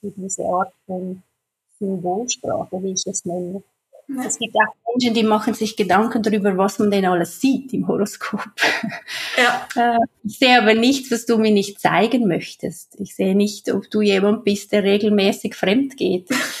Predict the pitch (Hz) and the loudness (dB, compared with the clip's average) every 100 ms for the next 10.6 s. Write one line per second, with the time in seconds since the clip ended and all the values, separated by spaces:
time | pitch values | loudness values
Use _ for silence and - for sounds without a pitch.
0 | - - 208 - 214 226 226 247 254 233 | -10 -4 -4 -2 2 4 4 2 2 0
1 | - 240 233 214 208 208 208 208 277 311 | 0 0 2 2 2 2 2 4 6 4
2 | 254 196 208 208 208 190 202 202 208 180 | 4 4 4 0 0 2 0 2 2 2
3 | 190 - - 185 185 180 180 - - 196 | 0 -6 -4 0 2 2 0 -4 -6 0
4 | 202 214 202 196 196 196 - 196 - - | 2 4 2 2 2 0 -4 -10 -10 -2
5 | 254 254 214 220 214 - - 180 - - | -2 0 0 0 -2 -8 -2 -2 -2 -10
6 | - 196 190 175 185 190 - - - 196 | -4 0 2 2 0 -6 -8 -14 -10 -10
7 | - - 175 - 202 185 180 170 170 175 | -10 -8 -8 -6 -2 0 2 2 0 -2
8 | - - - - - 196 190 214 - 220 | -8 -20 -20 -20 -4 0 2 0 -2 -2
9 | 202 190 190 185 175 170 156 233 262 247 | 0 0 0 -2 0 0 0 -2 -4 -6
10 | 226 190 196 208 - | -4 -6 -8 -14 -12